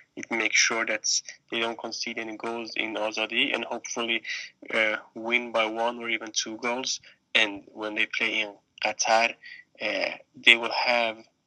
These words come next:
the crowd against them, maybe even the ref against them. Uh, who knows? Uh,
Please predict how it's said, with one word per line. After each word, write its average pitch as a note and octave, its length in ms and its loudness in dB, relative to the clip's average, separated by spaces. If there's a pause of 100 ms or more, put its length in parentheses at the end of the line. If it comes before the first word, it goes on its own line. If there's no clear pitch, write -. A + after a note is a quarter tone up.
(400)
the A2 100 0
crowd A#2+ 360 4
against A2 380 4
them, - 220 0
maybe A2+ 240 8
even A2+ 200 8
the G2 80 -4
ref G#2 340 -2
against G2+ 380 0
them. F2+ 120 0 (240)
Uh, G2 180 -4 (100)
who A2 120 -6
knows? G2 380 -4 (420)
Uh, G2 260 0